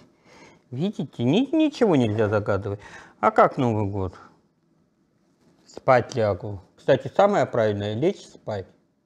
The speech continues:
А что такое Новый год? Так тут точно самое. Новый год можно отметить и в любой другой день, когда будет настроение. А вы как отпра-, отмечаете Новый год? Весь день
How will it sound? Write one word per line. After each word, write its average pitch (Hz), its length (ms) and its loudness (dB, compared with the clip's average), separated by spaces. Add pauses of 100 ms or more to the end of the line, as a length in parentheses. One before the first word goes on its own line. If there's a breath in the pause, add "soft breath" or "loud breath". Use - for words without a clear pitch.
(320)
А 135 60 -12
что 226 140 -4
такое 156 300 2
Новый 101 300 0
год? 104 320 -6 (720)
Так 135 200 0 (140)
тут 190 160 2
точно 175 360 0
самое. 98 500 0 (260 soft breath)
Новый 160 180 2
год 208 200 4
можно 135 340 0 (260 soft breath)
отметить 156 480 0
и 135 40 0
в 120 80 0
любой 123 260 2
другой 120 320 2
день, 170 220 0
когда 117 260 2
будет 117 340 0
настроение. 98 840 -6 (3750)
А 147 220 6
вы 151 140 4
как 147 220 4
отпра-, 135 420 0
отмечаете 131 560 0
Новый 123 200 -2
год? 123 160 -2
Весь 180 180 4
день 196 280 4